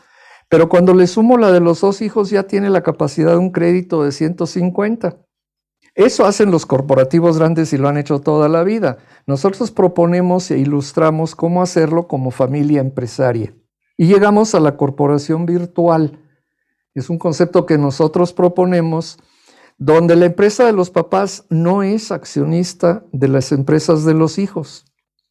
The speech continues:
Sin embargo, la manejan como si lo fuera. Participan en el consejo de administración del corporativo. Hay un consejo de administración corporativo, aun que no haya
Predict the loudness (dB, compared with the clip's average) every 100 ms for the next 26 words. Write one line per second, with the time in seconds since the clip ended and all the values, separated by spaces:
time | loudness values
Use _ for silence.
0 | _ -14 0 4 4 4 4 4 4 2
1 | 2 0 _ _ _ _ _ _ _ 2
2 | 4 4 2 2 0 0 0 -2 -2 -2
3 | -2 0 0 0 -2 _ _ _ _ _
4 | _ _ _ _ _ _ -2 -2 0 -4
5 | -2 0 2 2 0 0 -2 -2 -2 2
6 | 2 4 2 0 -2 -4 -6 -2 -2 0
7 | -2 0 -2 -8 -6 0 0 0 -2 0
8 | 2 2 2 -2 0 -2 -4 _ -2 2
9 | 2 2 0 -2 -4 -4 -4 -4 -2 -2
10 | -4 -8 -6 -8 -4 -4 0 0 2 2
11 | 2 0 0 0 -2 _ _ _ _ _
12 | 0 4 6 4 2 -2 -2 0 2 2
13 | 2 2 2 0 -2